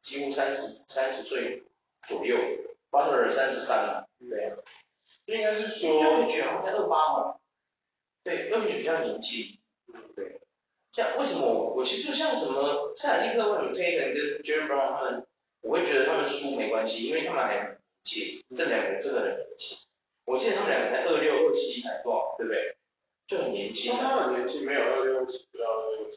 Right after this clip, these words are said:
Speaker 1: 他们两个都不到二六、二七，他们两个都不到吗？
Speaker 2: 不到。
Speaker 1: 不到。真的假的？他们两个不到二六、二七？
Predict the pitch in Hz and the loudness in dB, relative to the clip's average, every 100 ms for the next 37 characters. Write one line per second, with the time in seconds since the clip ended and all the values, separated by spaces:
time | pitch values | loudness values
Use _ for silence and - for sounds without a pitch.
0 | _ _ - 277 220 165 202 - 202 190 | _ _ 0 2 6 6 4 4 6 6
1 | 190 180 175 160 151 151 - _ _ _ | 6 4 4 2 -2 -6 -12 _ _ _
2 | 233 247 214 185 180 185 180 - 131 - | 2 4 4 4 4 6 8 8 6 4
3 | 135 - _ _ _ 113 107 - 151 220 | -2 -6 _ _ _ -10 -10 -4 4 6
4 | - - - - - - _ _ - 294 | 6 4 0 -6 -10 -12 _ _ -4 0
5 | 233 - - 277 170 180 247 285 285 277 | 2 2 2 4 4 4 6 6 6 6
6 | 254 254 247 254 254 | 6 6 4 0 -2